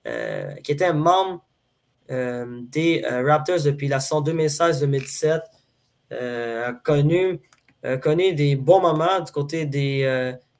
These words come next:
des, des Raptors, surtout depuis la saison deux mille dix-neuf deux mille vingt. Euh, l'an, l'an passé, une moyenne de dix-neuf points, euh, par match. Lui qui, je vous rappelle,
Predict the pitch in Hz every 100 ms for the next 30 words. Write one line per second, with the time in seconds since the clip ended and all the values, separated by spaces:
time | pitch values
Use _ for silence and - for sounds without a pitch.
0 | _ 123 127 127 135 135 135 131 165 165
1 | 147 147 160 143 143 139 147 143 143 143
2 | 147 143 139 131 127 135 147 160 - _
3 | _ _ 120 117 120 127 135 131 147 143
4 | 139 160 151 135 131 143 131 - 147 147
5 | 143 135 139 143 - - _ 117 120 139
6 | 131 135 156 151 143 180 175 - 156 147
7 | - _ - 135 135 147 165 170 160